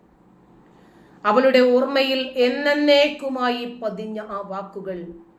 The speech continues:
ജന്മത്തു മറക്കില്ല. തുടർന്ന് നടന്നത് ഭീകരതയുടെ മൃഗീയമായിട്ടുള്ള മുഖമായിരുന്നു. ലോക്കൽ പോലീസിനെ പോലെ വസ്ത്രം ധരിച്ച തൂക്കുധാരികൾ കുന്നുകളിൽ നിന്ന് ഇറങ്ങി പ്രദേശത്തേക്ക് ഇരച്ചു കയറുകയായിരുന്നു. അവരൊരു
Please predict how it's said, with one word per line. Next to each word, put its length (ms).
ജന്മത്തു 560
മറക്കില്ല. 460
തുടർന്ന് 320
നടന്നത് 420
ഭീകരതയുടെ 800
മൃഗീയമായിട്ടുള്ള 1120
മുഖമായിരുന്നു. 920
ലോക്കൽ 340
പോലീസിനെ 720
പോലെ 200
വസ്ത്രം 440
ധരിച്ച 340
തൂക്കുധാരികൾ 1000
കുന്നുകളിൽ 600
നിന്ന് 200
ഇറങ്ങി 280
പ്രദേശത്തേക്ക് 840
ഇരച്ചു 360
കയറുകയായിരുന്നു. 800
അവരൊരു 320